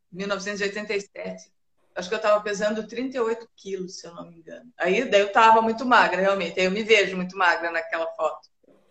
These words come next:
E, de-, e tem uma outra foto, logo depois que eu fiz transplante,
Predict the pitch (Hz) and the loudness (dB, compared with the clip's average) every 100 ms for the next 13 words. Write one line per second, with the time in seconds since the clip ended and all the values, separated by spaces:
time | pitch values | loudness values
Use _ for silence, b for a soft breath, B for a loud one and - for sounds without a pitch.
0 | _ 196 233 233 226 254 254 269 277 262 | _ 2 4 4 -2 0 0 0 -2 2
1 | 247 240 302 285 - 208 208 214 196 202 | 6 6 4 2 -2 2 2 2 4 4
2 | 254 262 240 208 208 - 185 202 190 185 | 4 0 -4 -2 -4 -4 -8 -8 -10 -8
3 | 180 180 - 190 233 240 185 180 | -8 -8 -6 -4 -4 -6 -10 -12